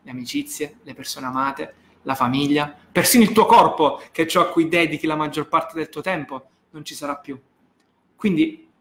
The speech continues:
che cosa stiamo indagando? Stiamo indagando la natura della vita. Ovviamente, come diceva Surya anche, non c'è una risposta.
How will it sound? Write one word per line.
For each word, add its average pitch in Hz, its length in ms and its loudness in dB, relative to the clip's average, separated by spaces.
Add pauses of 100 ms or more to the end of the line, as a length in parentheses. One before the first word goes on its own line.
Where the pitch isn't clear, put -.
che - 140 -10
cosa 190 220 0
stiamo 160 220 -6
indagando? 131 600 -6 (360)
Stiamo 151 300 -4
indagando 147 460 -2
la 143 100 0
natura 139 600 -4 (400)
della 139 260 -4
vita. 131 380 -10 (1160)
Ovviamente, 190 460 4
come 175 200 -2
diceva 175 300 -2
Surya 180 260 -4
anche, 151 180 -6
non 180 120 -6
c'è 202 100 -6
una 170 100 -4
risposta. - 540 -6